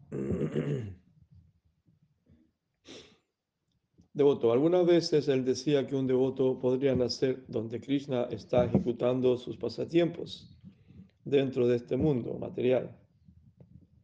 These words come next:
y ser entrenado de acuerdo a un servicio particular hacia Krishna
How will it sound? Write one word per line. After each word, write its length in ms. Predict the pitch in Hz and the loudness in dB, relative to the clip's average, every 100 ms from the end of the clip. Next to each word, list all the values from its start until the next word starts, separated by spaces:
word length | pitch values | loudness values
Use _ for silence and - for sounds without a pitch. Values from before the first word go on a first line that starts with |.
| - _ - | -20 _ -8
y 100 | 135 | -6
ser 220 | 123 156 | 0 4
entrenado 640 | 156 - 123 123 139 143 135 | 4 4 2 0 2 4 4
de 80 | |
acuerdo 480 | 113 120 120 120 131 | 0 4 4 6 0
a 60 | 139 | 0
un 340 | 120 127 127 - | 0 0 -4 -12
servicio 540 | - 107 123 120 135 | -6 -4 -4 -4 -4
particular 680 | 123 110 127 117 120 123 - | -2 -4 -6 -6 0 0 0
hacia 380 | 156 160 160 139 | -2 -2 0 -2
Krishna 360 | 123 110 - | -2 -10 -10